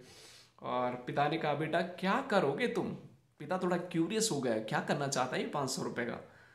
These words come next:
तो और curious होकर के पूछा, "बेटा, क्या तू करना चाहता है इस पाँच सौ रुपये का?" बेटा ने मुस्कुराते हुए पिता से कहा, "पापा, मेरे पास ढाई सौ रुपये हैं,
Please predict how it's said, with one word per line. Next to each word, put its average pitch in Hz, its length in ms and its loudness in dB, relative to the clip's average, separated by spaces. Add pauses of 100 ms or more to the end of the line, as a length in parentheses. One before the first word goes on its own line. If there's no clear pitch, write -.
(340)
तो 135 100 -8
और 165 380 2
curious 151 380 0
होकर 127 220 -2
के 127 180 -2 (380)
पूछा, 143 260 -2
"बेटा, 135 600 0
क्या 156 420 2 (400)
तू 147 60 -12
करना 123 320 -4
चाहता 113 240 -4
है 120 60 -2
इस 117 120 -6
पाँच 117 240 -4
सौ 120 120 -6
रुपये 120 220 -10
का?" - 300 -14 (840)
बेटा 135 320 2
ने 135 460 0 (1500)
मुस्कुराते 170 580 4
हुए 147 100 4
पिता 131 300 -2
से 120 140 -2
कहा, 123 160 -2
"पापा, 123 680 0 (640)
मेरे 127 160 -8
पास 123 180 -2
ढाई 127 200 -2
सौ 135 180 0
रुपये 135 220 -2
हैं, 135 360 -4